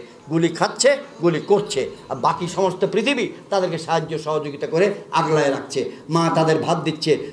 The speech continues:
খালা তাদের ভাত দিচ্ছে, বোন তাদের আদর দিচ্ছে, বোন তাদের চিকিৎসা করছে, নৌকার মাঝি তাদের পারাবার করে দিচ্ছে,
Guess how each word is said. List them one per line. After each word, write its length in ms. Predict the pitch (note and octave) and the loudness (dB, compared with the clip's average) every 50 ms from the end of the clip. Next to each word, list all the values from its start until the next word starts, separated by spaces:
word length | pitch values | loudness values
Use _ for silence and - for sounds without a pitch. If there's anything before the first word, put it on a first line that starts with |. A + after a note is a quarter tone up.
| - - | -12 -2
খালা 220 | - G3+ F#3+ F3+ | 0 0 2 2
তাদের 300 | E3 F3+ F3 E3 E3+ D#3 | 2 2 2 2 2 0
ভাত 180 | - - F3+ E3 | 2 0 0 0
দিচ্ছে, 420 | D#3+ F3 E3 - - E3+ D#3 A#2+ - - - D3 | 2 0 0 2 4 4 4 4 2 -2 -6 2
বোন 300 | D#3+ F#3+ G#3+ G#3+ A3 G#3+ | 4 6 6 6 6 4
তাদের 240 | G3 G3 G#3 G3+ | 4 4 4 4
আদর 240 | F#3+ F3+ F3+ G3+ G3+ | 4 4 4 2 2
দিচ্ছে, 460 | F#3+ E3 G3 - - - G3 F3+ - - - - - | 2 0 -2 -2 2 4 4 4 4 2 -2 -2 4
বোন 240 | F3 G#3+ A#3 A#3 A3+ | 4 6 6 6 4
তাদের 280 | A#3 G#3+ G3 G3+ - | 4 4 4 4 2
চিকিৎসা 340 | G3+ A#3 G#3 C#4 C#4 A#3 A#3+ | 2 0 0 0 2 2 2
করছে, 440 | A#3 A3+ G#3+ G#3+ - G#3+ G3+ E3 - - - - | 4 4 2 2 4 4 4 4 4 -2 -2 4
নৌকার 360 | G3+ G#3+ A3 A3 - A3+ A3 | 6 6 6 6 4 2 4
মাঝি 240 | A3 A3 A3 C4 C#4 | 2 2 2 2 2
তাদের 240 | C#4 C4+ A#3 B3 A3+ G3+ G#3+ A3+ A3+ A3+ - | 2 4 4 4 2 2 2 0 0 0 2
পারাবার 340 | G3+ G#3+ A3 A3 C4 C#4 | 2 2 4 4 2 2
করে 200 | C4 A#3 A3+ A3+ | 4 4 4 4
দিচ্ছে, 460 | G#3+ G3+ G3+ - - G#3 G3+ E3+ B2+ | 4 2 -2 -2 2 4 4 4 4